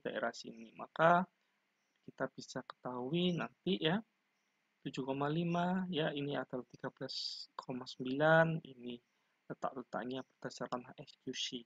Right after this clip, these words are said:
atau H M Q C sama saja, ya.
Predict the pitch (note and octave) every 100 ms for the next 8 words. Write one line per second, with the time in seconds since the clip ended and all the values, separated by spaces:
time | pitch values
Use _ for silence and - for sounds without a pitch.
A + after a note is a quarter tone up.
0 | _ _ _ _ _ _ _ _ _ _
1 | _ _ _ _ _ _ _ _ - -
2 | _ _ - C3 C3 B2 A#2+ B2 - -
3 | A2+ A#2+ A2+ - - - - B2